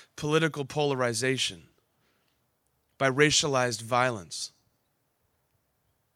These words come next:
by turmoil. And yet you see us and you know us individually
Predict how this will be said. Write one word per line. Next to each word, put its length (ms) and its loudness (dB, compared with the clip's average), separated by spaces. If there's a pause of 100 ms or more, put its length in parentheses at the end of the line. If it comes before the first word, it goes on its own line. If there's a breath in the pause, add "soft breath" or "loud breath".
(2000)
by 140 -4
turmoil. 580 -4 (3000 loud breath)
And 180 2
yet 260 6
you 200 2
see 420 6
us 380 6
and 160 -2
you 100 0
know 320 2
us 260 -2
individually 960 2